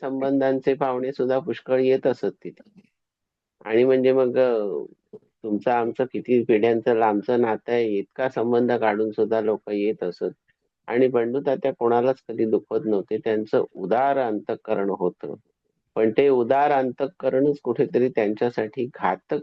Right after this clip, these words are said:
ठरणार होतं, अशी ती विधात्याची योजना असेल किंवा त्यांच्या कर्मांनी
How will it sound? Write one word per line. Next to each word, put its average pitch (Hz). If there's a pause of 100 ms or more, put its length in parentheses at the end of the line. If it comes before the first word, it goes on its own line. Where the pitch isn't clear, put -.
(140)
ठरणार 101
होतं, 92 (100)
अशी 113
ती 117 (1160)
विधात्याची 117
योजना 110
असेल 110
किंवा 104
त्यांच्या 98
कर्मांनी 107